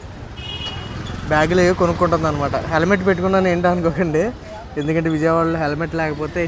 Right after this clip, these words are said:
చెక్కేస్తున్నారు అనమాట, మామూలుగా కాదు. అందుకని హెల్మెట్ కూడా తీయట్లే. ఇక్కడ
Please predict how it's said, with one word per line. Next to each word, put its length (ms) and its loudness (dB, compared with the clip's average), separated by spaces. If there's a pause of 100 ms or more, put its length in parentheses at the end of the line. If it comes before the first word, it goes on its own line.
చెక్కేస్తున్నారు 600 -2
అనమాట, 220 -4 (100)
మామూలుగా 420 -2
కాదు. 220 -2 (180)
అందుకని 380 -4
హెల్మెట్ 320 -2
కూడా 180 -2
తీయట్లే. 320 -4 (1160)
ఇక్కడ 160 -10